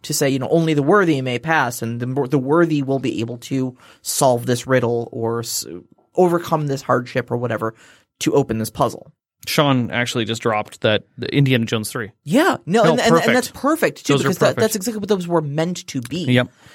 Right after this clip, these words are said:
Speaker 1: Is they, they are traps to, like, in, in the sense of, like, if you get it, if you're in the know and you're worthy enough to be here,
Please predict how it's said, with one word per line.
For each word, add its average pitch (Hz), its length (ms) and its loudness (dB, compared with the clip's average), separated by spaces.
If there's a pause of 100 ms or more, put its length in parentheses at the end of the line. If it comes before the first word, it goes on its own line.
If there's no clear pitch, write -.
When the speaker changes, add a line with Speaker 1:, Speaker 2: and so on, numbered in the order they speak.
(120)
Speaker 1:
Is 170 180 -2
they, 170 160 4 (120)
they 175 160 0
are 208 240 2
traps 165 440 -2
to, 135 160 -4
like, 147 240 -2
in, 160 360 -4
in 165 120 -4
the 156 60 -4
sense 151 300 -2
of, 147 140 -4
like, 135 240 0 (300)
if 143 160 -2
you 180 140 0
get 131 260 2
it, - 280 -2
if 147 140 -6
you're 165 100 2
in 170 260 0
the 135 40 -2
know 127 400 2
and 143 220 -4
you're 135 160 2
worthy 131 420 -2
enough 190 280 -2
to 196 80 -10
be 208 200 -2
here, 220 420 0